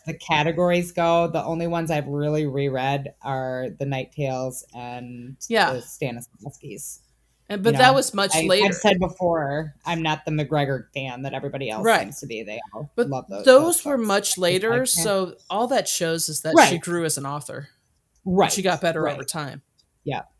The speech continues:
Speaker 1: And then, you know, I'd like to reread the Donovans because I remember really liking that one.
Speaker 2: Yeah.
Speaker 1: And I haven't read it in a long
Speaker 2: Yeah.
Speaker 1: time. Um, but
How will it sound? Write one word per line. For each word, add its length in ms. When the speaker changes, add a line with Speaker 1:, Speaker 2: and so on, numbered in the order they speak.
Speaker 1:
And 160
then, 160
you 180
know, 120
I'd 160
like 200
to 80
reread 320
the 60
Donovans 500
because 220
I 80
remember 420
really 300
liking 300
that 180
one. 100
Speaker 2:
Yeah. 220
Speaker 1:
And 100
I 40
haven't 140
read 140
it 140
in 100
a 60
long 80
Speaker 2:
Yeah. 280
Speaker 1:
time. 280
Um, 480
but 400